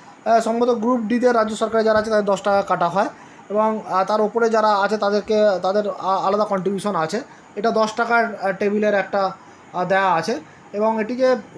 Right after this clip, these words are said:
সেন্ট্রাল গভর্নমেন্টের সাথে ম্যাচিং করে দেওয়া হয়, সেটাও কিন্তু এখানে লেখা আছে। এই যে এখানে দেখুন, "In matching with the central government employees group insurance scheme উনিশশো আশি।"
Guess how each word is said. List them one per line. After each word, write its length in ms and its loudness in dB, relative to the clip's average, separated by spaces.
সেন্ট্রাল 280 -4
গভর্নমেন্টের 300 0
সাথে 220 -2
ম্যাচিং 340 -4
করে 160 2
দেওয়া 120 2
হয়, 80 2
সেটাও 260 -4
কিন্তু 200 -6
এখানে 180 -4
লেখা 320 -2
আছে। 280 -2
এই 120 -2
যে 80 2
এখানে 340 -2
দেখুন, 240 -2
"In 100 -2
matching 560 -2
with 320 -2
the 300 2
central 380 0
government 560 0
employees 560 0
group 200 0
insurance 460 2
scheme 320 0
উনিশশো 320 -2
আশি।" 420 -2